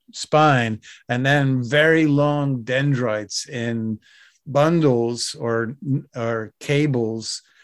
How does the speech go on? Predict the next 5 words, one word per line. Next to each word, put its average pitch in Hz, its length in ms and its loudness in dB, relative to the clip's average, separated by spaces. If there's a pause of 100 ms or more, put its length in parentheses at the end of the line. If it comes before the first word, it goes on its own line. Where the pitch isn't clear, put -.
(300)
uh, 120 600 0 (100)
stretch 170 560 2
out 127 460 0 (640)
to 143 720 2
embed 139 720 2